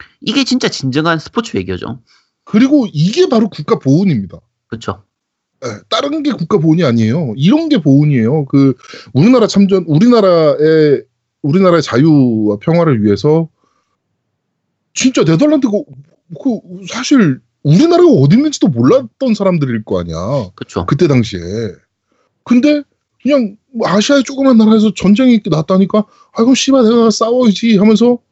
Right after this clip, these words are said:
Speaker 2: 오천 명이 넘는 부대가 날라왔어요, 우리나라로. 그러면서 사망자도 많았고, 부상자도 많았고.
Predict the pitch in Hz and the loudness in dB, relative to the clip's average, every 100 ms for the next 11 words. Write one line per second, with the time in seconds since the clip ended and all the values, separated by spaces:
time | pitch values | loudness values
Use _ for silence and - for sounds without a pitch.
0 | _ _ _ _ _ _ _ - 220 - | _ _ _ _ _ _ _ 0 0 2
1 | 349 339 294 202 185 185 165 143 127 123 | 2 4 4 4 4 2 0 -2 -6 -12
2 | - _ _ _ _ _ _ _ _ - | -16 _ _ _ _ _ _ _ _ -8
3 | 165 165 156 139 - - 131 151 107 - | -2 0 2 -2 -4 -8 -4 -4 -4 -8
4 | 110 98 98 92 82 123 120 90 _ _ | -6 -6 -8 -10 -8 -6 -6 -8 _ _
5 | _ _ _ _ _ _ _ _ _ _ | _ _ _ _ _ _ _ _ _ _
6 | _ _ _ - 269 269 233 233 160 120 | _ _ _ -2 2 2 4 4 2 -2
7 | _ _ _ - - 262 247 202 165 117 | _ _ _ -18 -2 2 4 4 2 0
8 | 98 90 - - _ _ _ _ _ _ | -2 -6 -14 -20 _ _ _ _ _ _
9 | _ _ - 156 98 143 98 80 82 _ | _ _ -4 0 0 0 -4 -8 -12 _